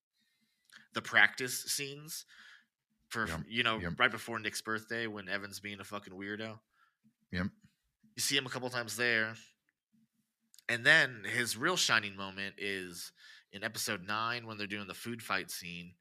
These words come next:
Speaker 1: and Sophie freaks out and she's like, "Why are we being terrible to each other? This is summer camp. We should have been being best friends. Like, take a look at this guy." And she points to Paul and she goes, "What's your name? Paul?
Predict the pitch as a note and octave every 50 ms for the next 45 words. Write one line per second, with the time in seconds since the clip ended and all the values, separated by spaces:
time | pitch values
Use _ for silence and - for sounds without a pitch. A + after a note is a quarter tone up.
0 | _ _ _ _ _ _ _ - F2+ F2 - - A#2+ A2+ A2 - G#2 F#2 - -
1 | G#2+ A2 G#2 - - - G#2 G#2 G2+ G#2 G#2 G#2 - - - - - - - G#2
2 | G2 - A#2 C3+ D3+ D#3 D3+ D3+ D3 D3 C#3+ C#3 C3 C3 C3 C3+ - - - -
3 | - - - - _ - B2+ C3 B2+ B2 B2+ D3 C#3+ D3 D3 C#3+ C#3+ C3+ C3 B2
4 | A#2+ - C3 A#2+ A2+ A#2+ A#2+ A#2+ B2 - A#2+ G#2+ - - - D#3 D#3+ D#3+ D#3+ C3+
5 | - - A2+ A2+ A2 A2+ A2 - - A#2+ A#2+ A2+ A#2+ A2+ A2 A#2+ B2+ B2 A#2 G#2+
6 | A2+ C3 C3 B2+ - - - D3 D#3 C#3+ C#3 C3+ C#3 - - - _ _ _ _
7 | _ _ _ _ - B2 - - E3+ D#3+ E3+ F3 E3 D3 D3 E3+ - - - C3
8 | A#2+ A#2+ C#3 C#3+ C3+ B2 - - - - B2 A2+ - - - G#2 - - C3+ C3+
9 | C3 B2 - - A#2 A2+ A2 C3+ E3 E3 - E3+ F3 E3+ D3 B2 G#2+ F#2+ - -
10 | C3+ C#3 D3+ E3+ F3 F3